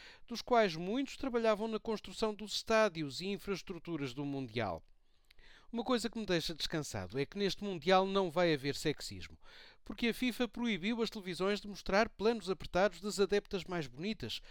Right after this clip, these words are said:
o que é considerado uma terrível objetificação. É verdade que no Catar uma mulher que seja violada pode ainda por cima ser condenada às chicotadas,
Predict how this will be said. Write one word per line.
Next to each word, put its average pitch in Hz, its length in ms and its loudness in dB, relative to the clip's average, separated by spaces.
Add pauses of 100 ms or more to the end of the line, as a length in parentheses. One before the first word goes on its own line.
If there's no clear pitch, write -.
(480)
o - 40 -14
que 139 120 0
é 127 40 2
considerado 139 680 2
uma 120 200 -8
terrível 135 460 -2
objetificação. 127 960 -2 (640)
É 196 80 2
verdade 151 480 4 (100)
que - 160 -14
no 127 220 -8
Catar 180 520 4
uma 151 200 0
mulher 139 320 2
que - 100 -8
seja 120 240 -4
violada 143 560 2
pode 135 260 -6
ainda 127 200 -6
por - 120 -16
cima 139 280 -6
ser 131 220 -4
condenada 139 680 0
às 117 60 -4
chicotadas, 165 800 2